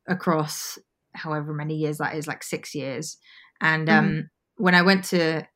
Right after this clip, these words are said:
Speaker 1: the school in K K, in the international school, it was tiny. It was only a hundred and twenty students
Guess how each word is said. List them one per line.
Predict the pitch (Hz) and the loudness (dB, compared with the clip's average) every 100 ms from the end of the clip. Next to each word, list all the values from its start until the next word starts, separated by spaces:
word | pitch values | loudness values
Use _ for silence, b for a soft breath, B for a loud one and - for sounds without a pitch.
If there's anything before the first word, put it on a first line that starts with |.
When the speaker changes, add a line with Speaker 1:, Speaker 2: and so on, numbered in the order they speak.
| _ _ | _ _
Speaker 1:
the | 175 151 | -8 -6
school | - 170 | -4 -2
in | 156 151 147 - | -2 -2 -6 -10
K | - 151 | -8 -4
K, | 190 160 151 | 0 0 0
in | 151 | -4
the | |
international | 147 165 185 185 160 | -6 -2 -2 -2 -6
school, | - 151 147 | -6 -4 -4
it | - | -2
was | 151 151 | -4 -4
tiny. | - 165 165 143 | 0 2 2 -2
It | |
was | 151 170 | -2 0
only | 175 | 2
a | 160 | 2
hundred | 170 180 160 156 | 4 6 4 0
and | 151 | -4
twenty | - 160 151 151 | -4 -6 -4 -6
students | - 160 151 123 - | -6 -6 -6 -8 -12